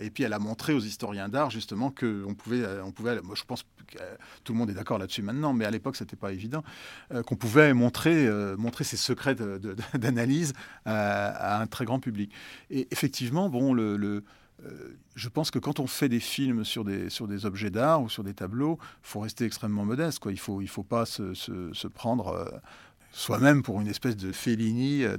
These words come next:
du film d'art. Il faut, il faut rester au plus près du, de l'objet, c'est ce que j'ai essayé de faire, toujours se poser la question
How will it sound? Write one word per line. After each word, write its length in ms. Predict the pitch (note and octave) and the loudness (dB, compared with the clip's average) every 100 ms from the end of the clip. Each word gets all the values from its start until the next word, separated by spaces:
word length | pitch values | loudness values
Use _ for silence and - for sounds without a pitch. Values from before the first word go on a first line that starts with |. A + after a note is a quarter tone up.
| F#2+ | 0
du 100 | A2+ | 0
film 300 | - C3 C3+ | 2 2 6
d'art. 180 | F3 D#3 - - | 8 8 6 -2
Il 100 | C3 | 2
faut, 300 | - F3 - | 8 8 6
il 100 | D3+ | 0
faut 200 | - F#3 | 4 6
rester 400 | D#3+ - G#3 G#3 | 6 2 2 4
au 80 | C#3 | 4
plus 180 | D3 C#3 | 2 -2
près 260 | - F3 | 0 0
du, 380 | C#3+ B2+ A#2+ A2 | 0 0 0 2
de 80 | A#2 | 4
l'objet, 480 | A#2 G#2+ A2 C3 G#3+ F3 | 4 2 0 0 0 -4
c'est 140 | - - | -6 -6
ce 80 | |
que 80 | - | -2
j'ai 100 | A2+ | -2
essayé 240 | A2 A2 G#2 | 0 0 0
de 60 | |
faire, 240 | - E3+ - - - - | 0 -2 -2 -8 -16 -8
toujours 280 | C#3 D#3 F#3 | 0 2 2
se 100 | B2 | 4
poser 200 | B2 C3 | 6 6
la 80 | |
question 480 | G2+ A2 - D#3 E3+ | 6 2 0 0 0